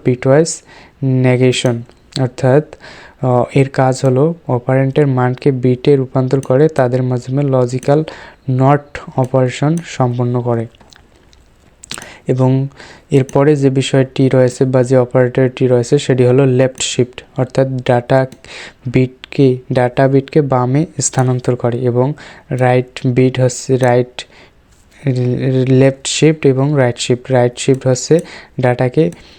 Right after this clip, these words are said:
ডেটা বিটকে ডানে স্থানান্তর করে। অর্থাৎ বিটওয়াইজ অপারেটরের কাজ হচ্ছে প্রথম, অর্থাৎ অপারেটরের মানগুলোকে বিটে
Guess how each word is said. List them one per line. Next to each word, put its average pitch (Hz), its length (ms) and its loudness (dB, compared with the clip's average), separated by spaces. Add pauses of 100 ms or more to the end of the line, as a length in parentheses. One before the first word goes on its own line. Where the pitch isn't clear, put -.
(260)
ডেটা 127 480 0
বিটকে 131 420 -2 (100)
ডানে 127 420 0 (360)
স্থানান্তর 127 540 -2
করে। 120 260 -6 (220)
অর্থাৎ 135 360 0
বিটওয়াইজ 139 600 0
অপারেটরের 135 580 -2
কাজ 123 240 -4
হচ্ছে 127 380 -4 (540)
প্রথম, 160 460 0
অর্থাৎ 135 640 -2
অপারেটরের 139 640 0
মানগুলোকে 135 600 0
বিটে 135 460 0